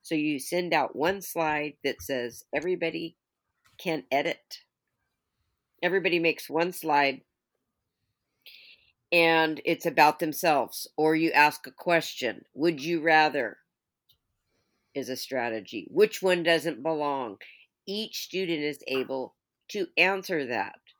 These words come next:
What my teachers told me was, "Marcia, that, that thin slides I did on the first day of school, and I asked them what their favorite food was." They, they, they told me that was the best activity I did because it was, I found out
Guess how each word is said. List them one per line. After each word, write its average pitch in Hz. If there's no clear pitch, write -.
What 202
my 185
teachers 190
told 170
me 156
was, 127
"Marcia, 180
that, 214
that -
thin 208
slides 196
I 175
did 185
on 185
the 165
first 185
day 196
of 180
school, 202
and 165
I 175
asked 165
them 180
what 190
their 180
favorite 185
food 202
was." 135
They, 175
they, 190
they 196
told 196
me 185
that 226
was 208
the 170
best 220
activity 196
I 180
did 180
because 165
it 202
was, 196
I 185
found 202
out 175